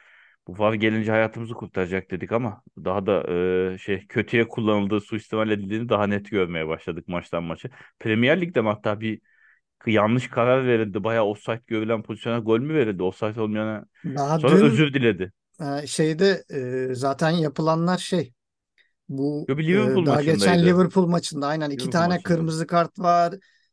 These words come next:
Speaker 2: Böyle bir, e, golü, gol aslında ama offside denilip kesiliyor. Hatta şöyle söyleniyor. "Ben sen golü verdin zannedip onayladım." diyor.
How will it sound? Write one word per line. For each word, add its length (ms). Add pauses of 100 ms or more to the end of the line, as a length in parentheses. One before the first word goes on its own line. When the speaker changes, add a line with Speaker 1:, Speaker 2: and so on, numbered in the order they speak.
(120)
Speaker 2:
Böyle 240
bir, 160 (680)
e, 20
golü, 360 (180)
gol 180
aslında 500
ama 200
offside 520
denilip 340
kesiliyor. 640 (380)
Hatta 340
şöyle 300
söyleniyor. 560
"Ben 160
sen 280
golü 300
verdin 340
zannedip 500
onayladım." 800
diyor. 340